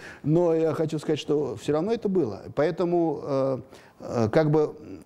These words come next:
это поколение, они были, представляли как бы либеральную, э, либеральную часть вот советского научного истеблишмента. Они не,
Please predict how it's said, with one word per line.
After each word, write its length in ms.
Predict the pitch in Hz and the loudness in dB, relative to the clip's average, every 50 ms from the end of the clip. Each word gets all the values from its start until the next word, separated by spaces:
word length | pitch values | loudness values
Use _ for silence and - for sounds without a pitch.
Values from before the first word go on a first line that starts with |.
| _ - | _ -4
это 280 | - - 190 185 190 175 | 0 0 2 2 2 0
поколение, 800 | 151 - 156 175 165 190 220 240 226 202 175 147 131 117 117 - - - - - - - | 0 -2 0 0 2 2 2 2 2 2 2 0 0 -2 -6 -10 -14 -20 -20 -18 -6 0
они 280 | 131 135 180 214 214 | 2 4 4 4 4
были, 460 | 170 165 196 190 190 185 180 175 - - - - - | 4 4 4 2 2 2 0 0 -2 -6 -12 -10 -6
представляли 760 | - 151 139 - - 156 147 156 180 202 196 196 185 170 147 - - - - - - _ _ - | -6 -6 -6 -2 0 2 2 4 4 2 2 2 0 -2 -2 -6 -12 -20 -20 -20 -20 _ _ 2
как 80 | 143 143 | 4 6
бы 100 | 143 156 | 6 6
либеральную, 720 | 170 180 170 196 190 214 240 233 220 214 202 202 196 196 180 | 6 4 4 4 4 2 2 0 0 -2 -2 -2 -2 -2 -2
э, 200 | 156 147 147 151 | -2 -2 -2 -2
либеральную 540 | 160 170 156 170 185 202 208 202 190 185 180 | -2 -2 0 0 0 0 0 0 -2 -4 -4
часть 480 | - - - 190 185 165 - - - - | -4 -2 -2 -2 -2 -2 -6 -10 -10 -6
вот 200 | 143 143 135 - | -6 -6 -4 -2
советского 640 | - 147 147 160 165 151 - - 156 147 139 135 135 - - - - _ | 0 0 2 2 0 0 -2 -2 0 2 2 0 -2 -6 -16 -20 -10 _
научного 480 | - 123 131 143 151 143 - 131 131 131 | 0 2 4 4 2 0 -2 -2 -2 -2
истеблишмента. 760 | 117 - - 131 123 107 98 101 - - 87 76 73 - 85 | -2 0 0 0 0 0 -2 -6 -8 -10 -12 -14 -12 -10 -6
Они 220 | 95 113 139 160 170 | -2 0 2 2 4
не, 280 | 170 175 170 160 151 | 4 2 2 0 -2